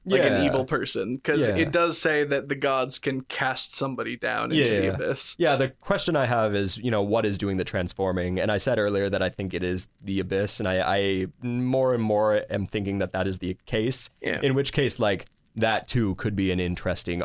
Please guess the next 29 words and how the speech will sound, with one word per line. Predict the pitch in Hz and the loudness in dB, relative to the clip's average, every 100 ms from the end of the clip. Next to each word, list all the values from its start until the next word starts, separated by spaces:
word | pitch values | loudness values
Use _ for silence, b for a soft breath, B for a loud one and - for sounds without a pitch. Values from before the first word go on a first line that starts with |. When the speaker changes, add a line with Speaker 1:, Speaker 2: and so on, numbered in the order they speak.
| - | -4
Speaker 2:
arc | 87 - - | -4 -4 -4
where | 98 87 | -2 0
you | 87 | 0
have | 95 90 | 0 -2
this | 90 | -4
person | - 92 90 | -4 -4 -2
who | 90 | -2
is | 87 | -2
cursed | - 127 - | -2 -2 -2
to | |
the | 101 98 | -2 0
abyss. | 95 92 - - _ - | 2 0 0 -6 _ -8
Depending | 113 120 110 | -2 0 0
on | |
how | 95 101 98 | 0 2 2
long | 101 98 | 2 2
the | 101 | 0
transformation | - 104 95 95 95 92 95 98 | -2 -2 -4 -2 -2 0 0 0
goes, | 104 101 92 90 85 - _ _ _ | 2 2 2 0 -2 -4 _ _ _
the | 101 104 | -2 0
s-, | - - 117 | 0 -2 -4
there | 87 110 117 | -6 -2 0
could | 104 120 | 0 0
be | 104 101 | 2 2
a | |
story | 95 - 101 98 92 | 2 2 2 2 2
of | 85 | 0
this | 95 - | -2 -2
person | - 98 - 98 90 90 | -2 -2 -2 -2 -2 -4